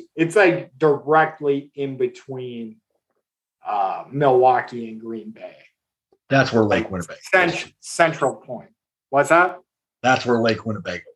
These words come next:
Speaker 2: is too, by the way.
Speaker 1: But, I mean, on the east side of it, not
Speaker 2: Okay, yeah, that's what I was
Speaker 1: not,
Speaker 2: asking.
Speaker 1: like, going into Oshkosh or whatever you wanna say. Like,
Speaker 2: Okay.
Speaker 1: more east.
Speaker 2: So,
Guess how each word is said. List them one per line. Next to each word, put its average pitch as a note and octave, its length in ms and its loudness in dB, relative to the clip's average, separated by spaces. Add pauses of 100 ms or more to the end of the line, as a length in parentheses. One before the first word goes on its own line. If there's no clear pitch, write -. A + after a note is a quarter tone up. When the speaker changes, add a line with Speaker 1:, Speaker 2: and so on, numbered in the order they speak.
(120)
Speaker 2:
is - 100 -12
too, - 120 -20 (120)
by - 80 -20
the - 20 -20
way. - 280 -20 (400)
Speaker 1:
But, G3+ 320 4
I F#3 140 4
mean, E3+ 300 0
on D#3+ 220 0
the D3 160 -10
east - 340 -12
side - 120 -6
of - 140 -18
it, - 640 -20
not A#2 340 -8
Speaker 2:
Okay, A2 200 -4 (180)
yeah, A#2 240 2 (140)
that's C#3 220 0
what E3+ 100 6
I E3 40 6
was D3+ 80 6
Speaker 1:
not, C3+ 260 -2
Speaker 2:
asking. A#2+ 140 -4
Speaker 1:
like, - 140 -20 (260)
going C3+ 320 2
into B2 580 -6
Oshkosh A2 800 -10
or A2+ 200 -12 (100)
whatever A2+ 480 -8
you A2 180 -8
wanna G#2+ 200 -14
say. F#2 380 -18 (220)
Like, G#2+ 280 -14 (220)
Speaker 2:
Okay. G#2+ 120 -8
Speaker 1:
more D3 280 0
east. C3+ 120 -6
Speaker 2:
So, D3+ 120 0